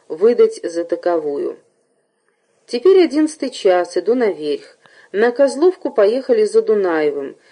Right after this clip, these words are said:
Сейчас был в Бабурине у пьяного мужика и больной жены. Как не нужны деньги. Не писал десять дней, нынче второе мая, Ясная Поляна.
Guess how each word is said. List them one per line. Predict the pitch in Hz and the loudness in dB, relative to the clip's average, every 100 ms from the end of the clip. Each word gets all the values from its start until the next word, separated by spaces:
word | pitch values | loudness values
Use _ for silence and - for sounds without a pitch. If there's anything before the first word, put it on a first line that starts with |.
| _ | _
Сейчас | - 208 302 311 208 | -12 -8 -2 -2 -2
был | 185 240 226 | 0 2 2
в | 160 | 2
Бабурине | 185 175 240 226 190 | 2 2 -4 -2 -2
у | 170 | -2
пьяного | 180 185 180 170 | 0 0 0 -2
мужика | 170 175 196 285 285 | -4 -4 -4 0 0
и | |
больной | 185 165 175 214 | 2 0 0 -2
жены. | 180 180 165 143 127 _ _ _ _ | -2 -4 -4 -6 -8 _ _ _ _
Как | - 302 - | 0 0 0
не | 208 202 | -2 -2
нужны | 185 156 180 196 | -2 -4 -4 -4
деньги. | 160 160 147 143 139 127 - - _ _ _ _ _ _ _ _ | -4 -6 -6 -8 -10 -12 -14 -20 _ _ _ _ _ _ _ _
Не | 196 240 | -4 -2
писал | 294 392 392 | 0 4 4
десять | 254 302 302 269 | 4 0 -2 -6
дней, | 196 185 185 | -4 0 0
нынче | 180 269 320 294 | 0 -2 -2 -4
второе | - 185 196 240 | 0 2 4 4
мая, | 208 175 170 165 | 4 0 -2 -2
Ясная | 165 208 254 247 233 | 0 0 0 -2 -2
Поляна. | 226 196 160 143 123 98 | 0 0 2 -2 -4 -10